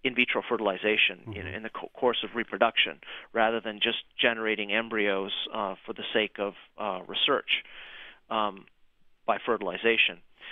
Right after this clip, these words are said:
Speaker 1: And, uh, secondly, you would only wanna go forward, I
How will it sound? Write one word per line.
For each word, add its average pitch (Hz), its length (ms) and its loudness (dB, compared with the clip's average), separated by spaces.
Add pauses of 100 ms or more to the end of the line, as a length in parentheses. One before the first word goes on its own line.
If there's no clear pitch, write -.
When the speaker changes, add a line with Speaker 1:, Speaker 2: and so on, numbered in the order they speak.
(300)
Speaker 1:
And, 117 400 4 (180)
uh, 113 220 2 (120)
secondly, 117 760 4
you 139 180 2
would 151 100 4
only 190 280 2
wanna 143 260 2
go 127 180 2 (120)
forward, 147 340 4
I 107 140 2